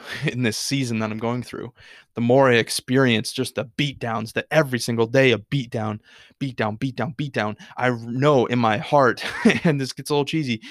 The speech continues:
in my heart, in my head, I know that good things are gonna come from it. I know that I'm gonna come out of that flame a stronger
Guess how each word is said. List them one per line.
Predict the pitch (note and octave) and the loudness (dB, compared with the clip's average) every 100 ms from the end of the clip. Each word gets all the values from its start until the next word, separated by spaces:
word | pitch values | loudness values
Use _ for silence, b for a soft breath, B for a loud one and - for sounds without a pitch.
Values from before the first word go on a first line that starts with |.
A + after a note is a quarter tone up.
| B B | B B
in | C#3+ | 0
my | C#3+ B2+ | 2 2
heart, | C#3 C3 A#2+ | 2 2 0
in | B2 | -2
my | A2+ | 0
head, | C3 A#2 | 0 0
I | C3+ C3 | 0 -2
know | B2 A2+ A2 A2+ B2 D3+ F3+ b b b - | -2 -4 -4 0 0 0 -2 b b b -6
that | A#2 | 0
good | B2+ A#2 | 2 2
things | - A#2+ A2+ | 2 0 2
are | A2+ | 0
gonna | G2+ G2+ | -2 -4
come | - G#2 | -6 -8
from | - | -10
it. | - _ _ B B | -16 _ _ B B
I | B2 | 0
know | B2+ B2+ B2+ | 4 4 4
that | A#2 | 2
I'm | A2 | -2
gonna | G#3 A2 | -4 -4
come | A2+ | -2
out | A2 A#2+ | 0 2
of | |
that | A2+ - | 0 -2
flame | - A#2 G#2+ | -4 -2 -2
a | G2+ | -2
stronger | - - B2 A#2+ A#2+ A2 G#2 | -4 -2 0 2 2 0 -2